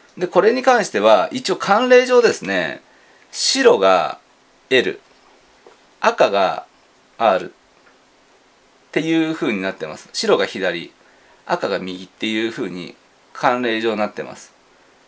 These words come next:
はい。で、えーと、モノラルの場合、えー、ステレオじゃなくて、スピーカー二個から出るんじゃなくて、一個から出る。すなわちモノラルっていうんですけど、モノラルの場合は白だけを使うっていうのが大体慣例になってます。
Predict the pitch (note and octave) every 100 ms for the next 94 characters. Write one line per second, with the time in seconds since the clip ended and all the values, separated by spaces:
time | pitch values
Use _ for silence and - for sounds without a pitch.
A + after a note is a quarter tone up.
0 | _ _ - G2 - _ _ _ _ -
1 | F#3+ - - _ _ _ C3+ B2 A#2+ A#2
2 | A2+ G#2+ C3+ F3+ A#3 C4+ C4+ C4+ C4+ _
3 | _ _ - - - _ F#3+ G3+ G3 G2
4 | - _ _ _ _ - - _ _ _
5 | G#2+ G2 F#2 F2+ F2+ F2+ E2+ - _ _
6 | - G3+ G#3 G#3 G3+ G3 G3 - F#2 -
7 | - - - F#3+ F#3+ F#3 G#3 C3+ F#2+ G#2
8 | F#2+ F#2 - G2+ - A2 F#2 E2+ F2+ -
9 | - _ - - G3 G3 B2+ G2+ A#2 C#3
10 | D3+ D#3 D3 - A2+ F2 - F2 E2+ -
11 | - _ C3+ E3+ G3 A3 G#3+ G#3 B2 G2
12 | - A#3+ D3+ A#2 D3 A#2 - F#2+ F#2+ -
13 | E2+ F2+ F2 G#2 C#3 D#3 D3 C#3 C#3+ C3
14 | B2+ A#2+ A2 - - -